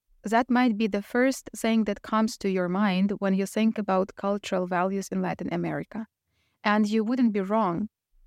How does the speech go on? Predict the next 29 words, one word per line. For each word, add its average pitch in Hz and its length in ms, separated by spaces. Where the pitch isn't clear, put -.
Joining 220 420
the 196 80
company 202 560
and 185 180
the 190 80
team 208 580
where 190 640
they 185 200
cherish 190 460
relationship 190 800
is 202 200
vital 226 280
for 165 200
Colombians, 185 720
as 208 240
people 294 520
would 208 140
like 202 280
to 208 140
engage 202 440
in 196 200
frequent 208 500
social 240 400
gatherings 170 720
that 202 300
really 240 400
bring 208 400
people 196 340
together. 185 640